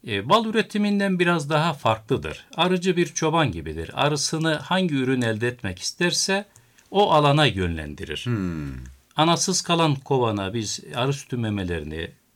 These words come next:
Speaker 1: üç günlük, e, küçük larvayı koyduğumuzda
Speaker 2: Evet.
Speaker 1: bundan bir an önce ana yetiştirmek için sütle doldurur.
Speaker 2: Hmm.
Speaker 1: O memelerden soğuk zincirle yaptığımız sağımı yine
Speaker 2: Evet.
Speaker 1: soğuk zincirle tüketiciye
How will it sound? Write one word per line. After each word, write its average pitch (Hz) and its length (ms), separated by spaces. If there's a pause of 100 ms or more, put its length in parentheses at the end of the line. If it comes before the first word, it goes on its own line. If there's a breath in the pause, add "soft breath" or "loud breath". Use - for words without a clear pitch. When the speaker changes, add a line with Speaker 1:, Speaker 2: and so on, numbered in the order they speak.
(320)
Speaker 1:
üç 160 180
günlük, 104 480 (200)
e, 87 340 (220)
küçük 165 400
larvayı 87 400
koyduğumuzda 123 880 (160 loud breath)
Speaker 2:
Evet. 87 200 (100)
Speaker 1:
bundan 190 420
bir 226 100
an 180 140
önce 107 340
ana 170 180
yetiştirmek 90 680
için 190 300
sütle 127 440
doldurur. 78 480
Speaker 2:
Hmm. 87 680 (480)
Speaker 1:
O 233 120
memelerden 190 760 (300)
soğuk 175 420
zincirle 85 460
yaptığımız 80 560
sağımı 104 680 (200)
yine 160 140
Speaker 2:
Evet. 101 160
Speaker 1:
soğuk 160 280
zincirle 92 480
tüketiciye 101 720